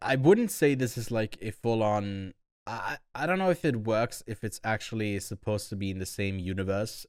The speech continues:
and a prequel to the Gene Wilder, uh, performance here,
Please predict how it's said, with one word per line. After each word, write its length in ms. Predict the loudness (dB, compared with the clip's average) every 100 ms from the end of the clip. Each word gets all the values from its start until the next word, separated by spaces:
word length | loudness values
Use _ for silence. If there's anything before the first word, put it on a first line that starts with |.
| -4
and 420 | -2 -2 -6 -10 -16 -8
a 480 | -4 -4 -4 -8 -12 _
prequel 520 | -2 -2 -2 -2 -2
to 360 | -2 -2 -2 -2
the 140 | -4 -8
Gene 540 | -4 -4 -2 -4 -6 -10 _ _ _ _ _ -8
Wilder, 1000 | 0 4 4 4 2 2 2 2 2 -2 -2
uh, 600 | 0 2 2 0 -2 -6 _
performance 500 | -6 -2 -2 -2 -4
here, 340 | -2 0 0